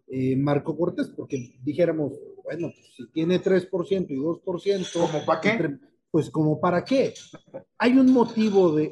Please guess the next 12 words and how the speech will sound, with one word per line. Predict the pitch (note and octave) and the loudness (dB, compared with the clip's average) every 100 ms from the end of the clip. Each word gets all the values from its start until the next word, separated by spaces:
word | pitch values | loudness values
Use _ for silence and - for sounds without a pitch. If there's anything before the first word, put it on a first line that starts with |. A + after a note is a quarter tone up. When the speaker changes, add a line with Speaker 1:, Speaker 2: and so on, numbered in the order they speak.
| - | -4
Speaker 1:
de, | D#3 - | -4 -4
detrás | D3 C3+ D#3+ D3+ | -8 -8 -8 -6
de | C#3+ | -6
eso, | C3 - | -6 -4
y | D#3 G3 | 4 4
es | G#3+ | 4
que | - A#3 | 2 0
la | G3+ E3 | 2 2
aprobación | D3 - D#3 D3 C3+ G3 A3 A#3+ | -2 2 4 4 2 0 0 0
que | F3+ | 0
hoy | E3+ A3 G#3+ | 2 2 0
tiene | F#3 F#3 F3+ D3 - | -2 0 0 -2 -6